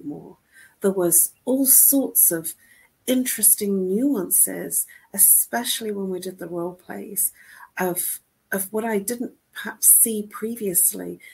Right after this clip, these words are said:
And even now when I'm just doing everyday things, like sort of being in a call or, um, speaking to my mum or doing my shopping, I'm so more aware now than I perhaps ever was. And it made me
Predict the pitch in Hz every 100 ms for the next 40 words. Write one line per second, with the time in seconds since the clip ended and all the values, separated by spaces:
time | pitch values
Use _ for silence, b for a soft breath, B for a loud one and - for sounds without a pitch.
0 | B 226 285 285 202 190 214 220 190 175
1 | 170 170 175 B B B - - 226 208
2 | 196 175 185 190 175 170 - 180 185 180
3 | 175 - 175 165 - 175 170 170 180 170
4 | - - - 190 208 202 185 170 170 -
5 | B B B - 170 170 165 - 196 190
6 | 180 165 170 175 196 196 180 175 170 165
7 | - 190 190 180 185 190 - - - -
8 | 220 247 247 240 226 B B B B _
9 | 202 196 202 240 294 285 220 208 208 202
10 | 185 185 175 180 180 170 - 175 175 -
11 | - - 190 185 180 - 180 196 - -
12 | - B B B - 208 196 202 214 214
13 | 208 190 185 180 -